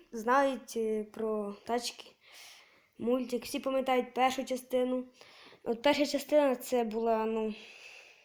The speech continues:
така сама ліпша. Там були спочатку прогонки, як Маквін став перший, а потім друга частина. А це вже, ну, не такі гонки, там більше всяких дитятки-, дитятки-,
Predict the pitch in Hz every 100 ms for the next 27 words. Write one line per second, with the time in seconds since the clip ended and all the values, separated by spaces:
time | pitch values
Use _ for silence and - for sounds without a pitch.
0 | - - - 262 269 262 254 254 262 -
1 | 214 214 - - - - - 220 226 220
2 | - - - _ 220 214 240 220 220 -
3 | 202 208 208 208 202 254 254 240 226 233
4 | 226 233 226 220 233 254 240 - - -
5 | - - 220 208 226 226 - 240 254 294
6 | 302 302 - _ _ _ _ _ 269 294
7 | 294 269 262 302 285 254 - 269 254 370
8 | 370 320 311 285 311 233 190 - - -
9 | - 285 277 269 285 247 254 311 311 247
10 | 226 226 - - - - 247 254 - 233
11 | 226 226 208 208 208 - - - 214 214
12 | 214 - 277 -